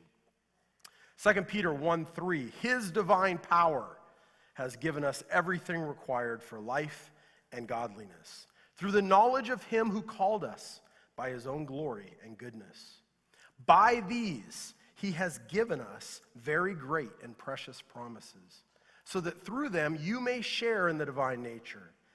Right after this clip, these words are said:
escaping the corruption that is in the world because of evil desires. For this very reason,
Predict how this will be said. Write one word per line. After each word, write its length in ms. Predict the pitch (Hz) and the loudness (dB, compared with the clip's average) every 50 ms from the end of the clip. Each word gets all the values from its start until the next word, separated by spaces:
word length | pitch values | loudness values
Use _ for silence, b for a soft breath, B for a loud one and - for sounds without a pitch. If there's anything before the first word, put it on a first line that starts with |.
| b b b | b b b
escaping 720 | 147 - - - - 233 233 240 226 - 240 233 226 214 | -4 -4 -4 -4 -4 -4 -4 -4 -2 -2 -2 -2 0 0
the 80 | 208 | 0
corruption 560 | 208 - - 185 175 156 - - - - 151 147 | -2 -2 0 4 4 4 4 2 -4 -6 -4 -4
that 120 | 147 135 | -4 -4
is 140 | 139 123 - - | -4 -10 -8 -2
in 340 | 196 202 214 233 240 233 233 233 B B B B | 0 0 2 2 2 0 -2 -2 B B B B
the 100 | 175 202 | 0 0
world 420 | 190 160 143 135 131 127 127 120 113 | 0 0 -2 -2 -2 -2 -4 -4 -8
because 340 | 123 117 - - 135 113 117 | -12 -14 -12 -12 -12 -10 -10
of 120 | 110 107 | -12 -12
evil 320 | 135 156 151 120 110 104 | -10 -10 -10 -10 -12 -14
desires. 880 | 101 110 107 104 101 95 101 107 98 90 87 87 85 - - - - _ _ _ _ _ b b b b b | -14 -16 -18 -18 -14 -14 -14 -14 -14 -16 -20 -20 -20 -20 -20 -20 -20 _ _ _ _ _ b b b b b
For 220 | _ - 190 175 165 | _ 0 2 2 2
this 460 | 151 143 170 254 294 311 - - - | 2 0 2 2 2 2 0 -2 -6
very 420 | 170 156 208 220 240 254 262 247 | -2 2 4 6 8 6 6 4
reason, 460 | 233 240 269 277 277 240 170 143 107 | 2 -2 -2 -2 -2 -4 -6 -8 -14